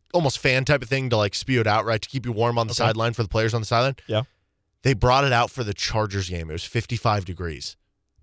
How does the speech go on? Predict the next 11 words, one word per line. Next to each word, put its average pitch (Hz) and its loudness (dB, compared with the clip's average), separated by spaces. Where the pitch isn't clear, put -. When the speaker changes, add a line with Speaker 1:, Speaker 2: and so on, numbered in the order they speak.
Speaker 2:
Wait. 143 4
W-, 170 0
in 180 4
Los 175 6
Angeles? 226 2
Speaker 1:
<laughs> - -
Yes. - -4
Speaker 2:
That's - -8
so 160 6
soft, 98 -4
man. 98 -14